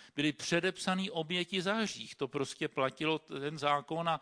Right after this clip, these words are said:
Micháš neříká, že ten zákon neplatí. Ale vidí něco dál a říká, i ty oběti, který přinesu, i kdybych přines tisíc těch telat a dokonce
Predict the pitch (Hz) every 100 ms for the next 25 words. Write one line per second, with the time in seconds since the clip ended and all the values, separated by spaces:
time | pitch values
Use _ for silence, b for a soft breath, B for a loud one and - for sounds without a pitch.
0 | B B B 131 - 156 151 165 175 220
1 | 190 147 143 139 127 123 110 117 104 -
2 | - - - _ _ b b b b b
3 | - 143 151 135 117 147 156 185 190 185
4 | - 208 165 170 180 220 165 165 160 185
5 | 185 B B _ 180 190 226 196 185 202
6 | 202 208 180 202 202 190 - 104 110 -
7 | - _ B B B 156 170 185 190 180
8 | - 190 180 - - 170 - 180 - 190
9 | - - 151 165 170 160 147 170 - 180